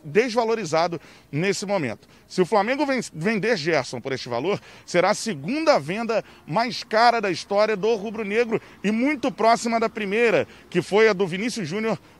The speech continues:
pro Real Madrid. À época, com o real mais valorizado, Vinícius Júnior foi vendido por cento e sessenta e quatro milhões de reais e, relembrando,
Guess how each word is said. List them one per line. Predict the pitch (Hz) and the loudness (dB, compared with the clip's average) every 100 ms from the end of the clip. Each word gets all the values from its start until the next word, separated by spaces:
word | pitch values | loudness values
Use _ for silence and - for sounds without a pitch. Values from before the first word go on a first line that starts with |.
| - | -2
pro | 220 220 | -2 2
Real | 226 214 | 2 4
Madrid. | 220 147 127 110 - - | 2 0 -6 -8 -8 2
À | 196 | 4
época, | 196 226 208 208 | 4 2 0 -4
com | - 220 | -2 -2
o | 185 | 2
real | 185 160 | 2 2
mais | 147 147 143 | 2 0 0
valorizado, | 127 160 180 214 180 196 214 - - - | -2 -2 -2 0 4 4 2 -6 -10 -6
Vinícius | 175 220 - 196 | -2 -2 -4 -6
Júnior | 170 233 175 - - - | -4 -4 -4 -6 -10 0
foi | 220 | 2
vendido | 226 160 226 285 | 2 -6 -8 -6
por | 202 | -6
cento | - 233 226 | -6 -8 -8
e | |
sessenta | - 214 - 214 | -6 -6 -6 -6
e | 220 | -6
quatro | - 208 208 - 185 | -2 -2 -2 -4 -8
milhões | 175 180 | -6 -6
de | 156 | -2
reais | 185 180 202 - - - | 0 0 0 -6 -18 -4
e, | 165 | 0
relembrando, | 190 202 190 170 190 | 2 2 0 -2 -2